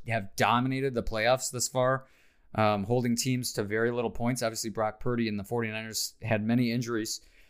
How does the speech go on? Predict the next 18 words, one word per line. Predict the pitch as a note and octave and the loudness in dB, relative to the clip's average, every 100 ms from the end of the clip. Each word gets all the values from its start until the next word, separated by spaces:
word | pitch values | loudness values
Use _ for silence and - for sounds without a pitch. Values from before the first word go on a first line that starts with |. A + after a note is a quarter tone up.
| - | -10
so | - A#2+ | 2 4
that | A#2 A2+ - | 6 4 0
one's | A#2+ A2+ | -4 -2
kind | - B2+ | 0 0
of | B2 A2 | 0 -2
got | G#2+ | -4
a | |
caveat | G#2 A#2+ B2+ D#3 A#2 G2 | -4 2 2 4 2 0
next | G#2+ - - | -4 -6 -4
to | G#2+ | -2
it. | G#2 - - - _ - | -2 -4 -18 -20 _ -2
Um, | G2+ G#2 G2+ | 2 2 0
they | G#2 G#2+ | -2 -4
beat | - C3+ C3+ | 4 6 6
up | C3 | 8
on | C#3 C3 | 8 8
the | |
Giants, | A#2 B2 C3 D3+ C#3+ - - | 2 2 2 0 0 -2 -4